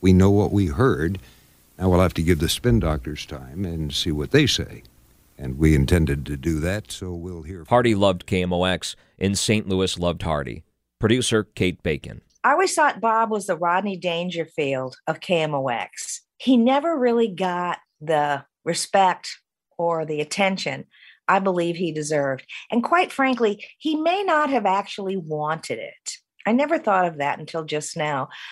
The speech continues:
Speaker 3: But Bob did amazing things,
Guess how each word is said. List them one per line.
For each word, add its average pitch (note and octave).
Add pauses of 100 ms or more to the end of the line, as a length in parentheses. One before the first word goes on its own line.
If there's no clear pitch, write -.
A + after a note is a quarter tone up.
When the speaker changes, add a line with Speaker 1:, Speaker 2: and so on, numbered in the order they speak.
(180)
Speaker 3:
But G3+
Bob C4+ (400)
did B3 (260)
amazing A#3+
things, G3